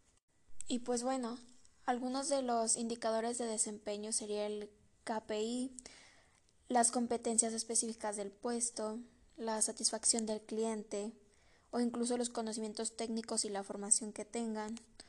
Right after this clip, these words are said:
o las competencias transversales. En donde, pues, gracias a las, a los indicadores de desempeño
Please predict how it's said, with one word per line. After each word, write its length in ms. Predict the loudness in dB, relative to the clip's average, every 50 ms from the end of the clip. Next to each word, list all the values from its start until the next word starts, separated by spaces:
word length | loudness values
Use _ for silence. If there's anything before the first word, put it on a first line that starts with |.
| -20 -20 -20 -12 -2
o 60 | 2 4
las 160 | 4 4 4
competencias 600 | 2 0 -2 -4 -4 -4 -4 -4 -4 -4 -6 -6
transversales. 920 | -6 -6 0 2 2 2 2 0 -2 -2 -2 -2 -4 -6 -6 -8 -10 -10 -12 -14 -20 _ -20 -20 -20 -20 -20 -20 -20 -20 -20 -20 -20 _ _ _ -20 -14 -8 -4 0
En 160 | 2 2 2 2
donde, 240 | 2 0 0 -2
pues, 300 | -2 0 2 4 4 2 2 -2 -4
gracias 440 | 0 2 4 4 4 4 4 4 4
a 120 | 4 2
las, 520 | 0 0 0 -2 -2 -2 -2 -4 -4 -6 -8 -12 -18 -20 -20 -20 -2 2
a 100 | 4 6
los 160 | 6 6 6
indicadores 680 | 4 0 -2 0 2 2 2 4 2 2 2 2 2
de 80 | 2 2
desempeño 840 | 4 4 4 4 4 0 -2 -2 -4 -2 -2 0 0 -2 -2 -4